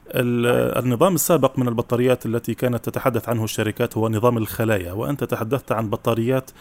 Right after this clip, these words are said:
تغير بأكملها اللي هي الليثيوم. هل من المجدي فعلا إزالة خلية وتركيب خلية أخرى، أم هذه عملية، آه، كما نسميها بالعامية تلبيس طواقي، يعني مجرد شراء القليل من الوقت؟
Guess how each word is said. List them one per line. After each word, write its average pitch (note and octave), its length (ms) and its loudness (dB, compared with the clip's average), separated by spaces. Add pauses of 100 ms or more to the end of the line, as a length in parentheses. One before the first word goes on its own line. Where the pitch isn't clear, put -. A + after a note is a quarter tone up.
(420)
تغير B2 380 4
بأكملها A#2 600 0
اللي G#2 160 -4
هي A#2+ 160 0
الليثيوم. A2 560 -2 (300)
هل E3 180 4
من E3 140 4
المجدي D3 320 2
فعلا C#3 280 2 (140)
إزالة C3+ 300 4
خلية A#2+ 500 2
وتركيب A2+ 420 0
خلية B2 400 0
أخرى، D3 300 0 (280)
أم D#3 240 4
هذه B2 420 4
عملية، B2 440 2 (180)
آه، A#2 300 2 (180)
كما C3 180 2
نسميها B2 360 0
بالعامية A#2 440 2
تلبيس A#2 400 2
طواقي، A#2+ 460 4 (140)
يعني B2 300 2
مجرد A#2+ 400 2
شراء B2 340 2 (260)
القليل B2 460 4
من A#2 140 2
الوقت؟ A2 460 -4